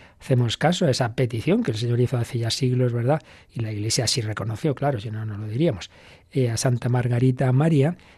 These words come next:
de compartir esa noche, como cuando él estuvo en Getsemaní, la noche del Jueves Santo, pues la hora santa, intenta recuperar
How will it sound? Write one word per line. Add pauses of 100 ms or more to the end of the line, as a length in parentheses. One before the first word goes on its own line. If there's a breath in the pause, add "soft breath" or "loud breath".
(140)
de
compartir
esa
noche,
como
cuando
él
estuvo
en
Getsemaní,
la
noche
del
Jueves
Santo, (400 loud breath)
pues
la
hora
santa,
intenta
recuperar